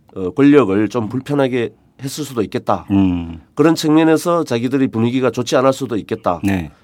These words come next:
Speaker 1: 그래서 그런 차원에서 분위기 쇄신이라면
Speaker 2: 어.
Speaker 1: 이해가 안 가는 건 아닙니다.
Speaker 2: 예.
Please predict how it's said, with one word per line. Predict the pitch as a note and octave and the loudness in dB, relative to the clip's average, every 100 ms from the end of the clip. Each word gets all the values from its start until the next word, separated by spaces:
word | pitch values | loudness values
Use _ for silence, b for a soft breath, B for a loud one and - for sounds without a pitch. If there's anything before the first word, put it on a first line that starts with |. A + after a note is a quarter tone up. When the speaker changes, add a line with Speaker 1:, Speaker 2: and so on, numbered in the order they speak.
| b b b - | b b b -2
Speaker 1:
그래서 | C#3+ D3+ | 0 0
그런 | D3 D#3 F3 | 2 2 2
차원에서 | D3+ D3 D3+ D3+ | 4 4 4 2
분위기 | A2+ A#2+ C#3+ C#3 | 0 2 2 2
쇄신이라면 | C#3 C3 C#3+ B2 A2 B2+ C#3+ D3+ C#3+ | 0 0 2 4 4 2 0 -4 -12
Speaker 2:
어. | F#2+ F#2 E2+ F2 | -12 -10 -8 0
Speaker 1:
이해가 | D3+ E3 D3+ C#3 - | 2 4 6 4 2
안 | A#2 | 0
가는 | A#2 C3+ | 2 4
건 | C#3+ A#2 | 4 2
아닙니다. | F#2+ F2 E2+ E2 G2+ | -2 -4 -6 -8 -6
Speaker 2:
예. | F#2+ E2+ D#2+ D#2+ D#2 | -6 -6 -10 -14 -16